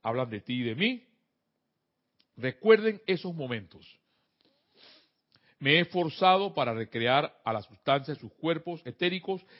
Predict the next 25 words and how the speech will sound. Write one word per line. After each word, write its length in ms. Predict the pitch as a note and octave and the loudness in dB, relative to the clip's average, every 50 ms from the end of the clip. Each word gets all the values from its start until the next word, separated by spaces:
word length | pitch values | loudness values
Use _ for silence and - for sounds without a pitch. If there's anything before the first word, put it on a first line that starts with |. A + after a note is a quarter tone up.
| - _ - | -18 _ -6
esa 240 | C#3+ C3+ - F3+ | -6 -4 -4 -6
memoria 520 | E3 D3+ C3 C3 C3+ D3 E3 F3 F3 E3+ - | -6 -6 -6 -6 -4 -2 0 4 4 4 4
en 240 | D#3+ C#3+ B2+ B2+ A#2+ | 2 -4 -6 -6 -10
cargar 720 | - - A#2 G#2+ G#2 A2 G#2+ C#3 D#3+ F3 F#3+ G#3+ A3+ - - _ _ _ _ _ _ _ - | -8 -6 -6 -4 -4 0 4 6 6 6 6 4 -2 -8 -14 _ _ _ _ _ _ _ -6
a 120 | B2+ A#2+ | -4 -4
través 520 | - A2 G#2+ A2 A#2+ C#3 D#3+ E3 - - - | -4 -4 -6 -2 0 0 0 0 -2 -10 -14
mis 180 | C#3 C3 C#3 C3 | -12 -10 -8 -6
energías 580 | B2 A#2 A2+ A2 A2+ - - F3+ F3 F3 E3 D#3+ | -6 -6 -6 -6 -8 -10 -8 -4 -2 -2 -2 -4
de 80 | D3+ | -8
ese 140 | B2+ - C#3+ | -8 -8 -10
fuego 380 | B2 - D3+ D3 D3 D3+ D3 D3 | -12 -8 -4 -2 -2 -2 -4 -6
cósmico, 760 | - G3+ G#3 G#3 E3 - C#3 B2 A2+ G#2 - - G2+ - _ _ _ _ _ _ _ _ _ _ - | -2 0 0 0 0 -4 -10 -12 -12 -14 -14 -16 -20 -20 _ _ _ _ _ _ _ _ _ _ -8
el 160 | - A2+ A2 | -8 -8 -6
cual 180 | - - A2+ A2+ | -4 -4 -4 -4
en 80 | G#2+ G#2 | -4 -8
el 60 | G#2 | -8
momento 440 | G#2+ G#2+ A2 C#3 D#3+ E3 D#3 F#3 E3+ | -8 -6 -4 -2 -4 -4 -4 -8 -10
en 60 | - | -8
que 140 | - B2+ A#2 | -8 -10 -10
surge 340 | - - B3 C4 B3 G#3+ | -8 -6 -4 0 2 2
el 100 | F#3+ E3+ | 2 4
llamado 400 | D3 C#3+ C3+ C#3+ D3+ D#3 D#3 D#3+ | 2 0 0 2 0 0 0 0
para 200 | C#3 - B2+ A#2 | -2 -2 -6 -6
su 80 | G#2+ A2+ | -6 -8
ascensión, 580 | G#2 A2 A2 A2+ G#2+ - A3+ A#3+ A#3 A3 G#3+ | -10 -10 -12 -12 -8 -2 2 4 4 2 2